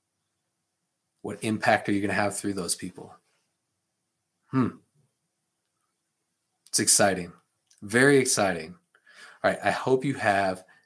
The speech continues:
an amazing week. I hope it's filled with discovery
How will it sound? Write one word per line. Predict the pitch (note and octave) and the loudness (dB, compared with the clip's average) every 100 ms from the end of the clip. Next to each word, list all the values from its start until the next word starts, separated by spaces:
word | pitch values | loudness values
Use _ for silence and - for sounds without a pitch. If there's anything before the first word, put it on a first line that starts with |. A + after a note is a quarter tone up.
| - | -14
an | F2+ | -10
amazing | E2+ F#2 G2 G#2+ B2 D#3 C#3+ B2+ F#2+ | -6 -6 -4 -2 2 4 4 2 -2
week. | F2+ F2+ - _ _ _ _ _ _ _ _ _ _ _ _ _ _ _ _ - | -6 -10 -18 _ _ _ _ _ _ _ _ _ _ _ _ _ _ _ _ -6
I | F2 | -4
hope | G#2 G2+ | -2 -4
it's | G2 - | -4 -2
filled | A#2 A2+ G#2 | 2 2 2
with | G2 - - | -4 -6 -12
discovery | - - - - A2+ A2 A2+ A#2 A#2 | 0 4 4 4 2 0 -4 -6 -10